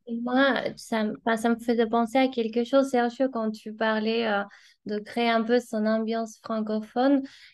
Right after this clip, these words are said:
Quand j'ai, quand j'étais au, au collège, en fait, j'avais, je sais pas, je devais avoir treize, quatorze ans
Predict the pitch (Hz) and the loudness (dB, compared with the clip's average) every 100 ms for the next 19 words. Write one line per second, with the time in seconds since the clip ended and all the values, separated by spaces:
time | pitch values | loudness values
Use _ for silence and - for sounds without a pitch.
0 | _ - 233 220 226 226 220 214 214 208 | _ -2 0 0 0 0 2 0 -2 -4
1 | 220 220 220 240 233 226 208 208 202 220 | -6 -4 -4 0 2 0 -2 -4 -8 -4
2 | 220 220 208 240 294 240 214 214 269 277 | -4 -2 -2 0 0 -2 -4 -2 0 0
3 | 277 - 220 208 220 233 233 220 226 _ | -2 -4 -4 0 0 2 2 0 -6 _
4 | _ _ 220 214 220 220 220 220 220 - | _ _ -8 -4 -2 2 2 2 -4 0
5 | 247 - 226 220 220 214 226 285 | 0 0 -4 -2 -2 -2 -2 -4